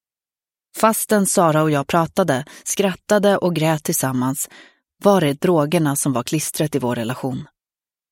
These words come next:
Utan kokainet, amfetaminet, cannabisen och allt annat vet jag inte hur vår vänskap hade sett ut.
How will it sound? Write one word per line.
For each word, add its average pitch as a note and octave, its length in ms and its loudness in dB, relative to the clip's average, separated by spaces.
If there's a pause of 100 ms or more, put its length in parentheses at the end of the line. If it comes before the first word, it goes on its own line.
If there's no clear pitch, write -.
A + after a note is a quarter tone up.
(100)
Utan F#3+ 440 2
kokainet, E3+ 680 2
amfetaminet, D3 840 2
cannabisen D#3 720 0
och E3+ 200 0
allt D#3 180 0
annat D#3 460 0 (300)
vet E3 200 0
jag E3+ 100 -2
inte D#3+ 300 0
hur D#3 140 2
vår C#3 180 2
vänskap C#3 460 -2
hade C3 200 -4
sett - 220 -4
ut. - 320 -10